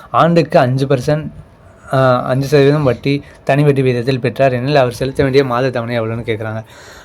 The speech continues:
அந்த ஃபேனோட ரேட் வந்து மூணாயிரத்தி ஐந்நூறுரூவா. பத்து மாச தவணை. அப்போனா பத்து மாசம்னாலே மா-, மந்த்துனாலே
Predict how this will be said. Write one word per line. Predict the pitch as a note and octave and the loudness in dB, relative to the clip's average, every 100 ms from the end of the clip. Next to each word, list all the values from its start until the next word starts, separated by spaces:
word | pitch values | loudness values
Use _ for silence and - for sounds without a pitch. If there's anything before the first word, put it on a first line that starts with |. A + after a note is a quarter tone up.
| - | -8
அந்த | B2 B2 C3 B2+ B2+ - - - - | -4 0 2 4 2 0 -8 -20 -2
ஃபேனோட | D3+ E3 E3+ D3+ C3+ | 2 2 2 2 4
ரேட் | C3+ C#3 C3+ | 2 2 0
வந்து | D3+ | 0
மூணாயிரத்தி | C#3+ C#3+ C3+ B2 | 2 2 2 0
ஐந்நூறுரூவா. | A#2 A#2 B2 A#2 - - - | -4 0 0 0 -4 -16 -2
பத்து | B2+ C#3+ | -2 2
மாச | D3 D3 | 2 2
தவணை. | C3 B2+ B2 | 2 0 0
அப்போனா | A2+ C3 C#3+ | -2 -2 -2
பத்து | C3+ A2+ C#3 | -2 -4 -4
மாசம்னாலே | C3+ D3 C3+ C#3+ | -4 -2 0 0
மா-, | A#2+ C3 - - C#3+ - - B2+ | -2 -4 -6 -14 -18 -18 -12 -4
மந்த்துனாலே | C3 C#3+ D#3 D3 C3+ E3+ | -2 -2 -2 0 2 2